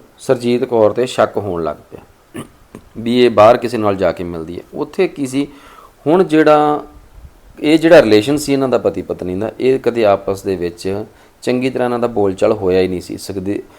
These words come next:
ਸਰਜੀਤ ਕੌਰ ਨੂੰ ਕਦੇ ਇੱਜ਼ਤ ਮਿਲੀ ਨਹੀਂ, ਮਿਲੀ ਤੇ ਸਿਰਫ ਮਾਰ ਕੁਟਾਈ। ਉੱਥੇ ਕੋਈ ਲੜਕਾ ਸੀ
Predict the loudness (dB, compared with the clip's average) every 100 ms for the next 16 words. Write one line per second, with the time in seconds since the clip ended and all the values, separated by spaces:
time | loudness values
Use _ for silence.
0 | -20 _ -6 -4 -2 -2 2 2 2 0
1 | 0 0 2 0 -4 -4 -2 -2 -4 -8
2 | -16 -20 _ -20 -14 -4 -2 0 -2 -4
3 | -6 -6 -6 -6 -10 -12 -14 -18 _ _
4 | _ _ -2 0 2 0 0 0 2 2
5 | 2 2 -4